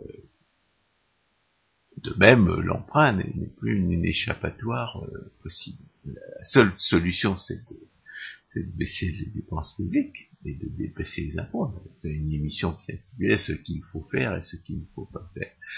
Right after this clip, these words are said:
On a fait une autre émission, tout à fait récente, sur le théorème d'Homme-Léva, qui dit que plus, euh, que, que pour tout l'euro dépensé en moins par les hommes de l'État, il y a un euro de plus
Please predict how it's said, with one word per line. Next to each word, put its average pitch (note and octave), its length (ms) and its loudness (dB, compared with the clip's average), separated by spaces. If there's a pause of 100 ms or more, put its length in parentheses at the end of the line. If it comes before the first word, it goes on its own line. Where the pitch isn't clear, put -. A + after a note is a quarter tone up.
(340)
On D#2+ 120 -2
a D2+ 100 2
fait - 160 2
une E2 120 6
autre D#2 240 2
émission, - 420 -4
tout - 960 -16
à D#2 60 0
fait D#2+ 160 0
récente, D#2 500 -2
sur - 160 -12
le E2+ 60 -12 (140)
théorème D#2 420 2
d'Homme-Léva, C2+ 800 -2
qui - 140 -16
dit - 140 -10 (160)
que - 60 -16 (1080)
plus, - 520 -4 (120)
euh, - 40 -8 (480)
que, D#2+ 100 -4 (1080)
que - 80 -4 (540)
pour - 260 -2
tout C3 160 6
l'euro A2 600 12
dépensé E2 640 4
en E2 120 0
moins F#2 220 4
par D#2+ 220 0
les D2+ 220 -2
hommes G#2+ 180 -6
de - 160 -10
l'État, D#3 340 2 (360)
il - 80 2
y F2+ 60 10
a E2+ 140 12
un F2 160 10
euro F#2+ 340 8
de F#2+ 140 -6 (140)
plus - 400 2